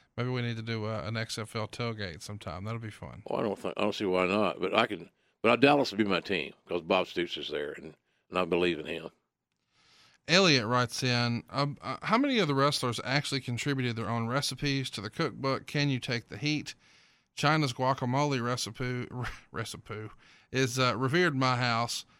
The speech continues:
Speaker 1: having been served as part of a picnic lunch on my first date with my wife."
Speaker 2: Wow.
Speaker 1: So how about that? A little
Speaker 2: Pretty cool.
Speaker 1: closing action with China's guacamole. Did wrestlers actually contribute, or is
Speaker 2: Some
Speaker 1: this like
Speaker 2: did.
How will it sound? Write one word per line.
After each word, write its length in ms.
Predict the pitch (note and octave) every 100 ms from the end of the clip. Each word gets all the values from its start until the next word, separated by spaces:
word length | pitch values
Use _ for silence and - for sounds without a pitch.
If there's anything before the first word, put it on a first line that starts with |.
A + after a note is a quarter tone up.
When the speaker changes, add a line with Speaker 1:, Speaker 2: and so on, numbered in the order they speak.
| _ _
Speaker 1:
having 280 | B2+ C3+
been 160 | B2 A2+
served 340 | - C#3+ C#3+
as 100 | A#2+
part 240 | - C3+ B2
of 40 |
a 80 | A2
picnic 480 | - - C#3 C#3 C3+
lunch 320 | C3+ C3 -
on 120 | - A#2+
my 160 | G#2+
first 440 | G#2 - F#3 - D3
date 240 | C#3+ G2+
with 180 | B2+ B2
my 120 | A2
wife." 540 | A2+ C#3+ B2 G#2 - E2
Speaker 2:
Wow. 300 | F#2 A2+ - _
Speaker 1:
So 120 | -
how 100 | A#2
about 240 | D3 D#3+ C#3
that? 240 | E3 C#3
A 40 | D2+
little 180 | B2+
Speaker 2:
Pretty 100 | -
cool. 120 | A2+ D#3
Speaker 1:
closing 280 | C#3+ C3
action 440 | B2+ B2+ - B2 A2+
with 140 | A2+
China's 440 | - C3 C#3+ C3 -
guacamole. 800 | C#3 C#3+ B2 B2+ D#3+ B2+ A2+ A2+ - - - _ C#3+
Did 160 | C3+
wrestlers 420 | C3+ F#3 - F#3
actually 360 | A2+ E3 - E3+
contribute, 480 | D#3+ C#3+ E3 D#3+ D#3
or 40 |
is 140 | C3 A#2
Speaker 2:
Some 120 | D#3
Speaker 1:
this 120 | D3+
like 100 | C3+
Speaker 2:
did. 220 | A#2+ F#2+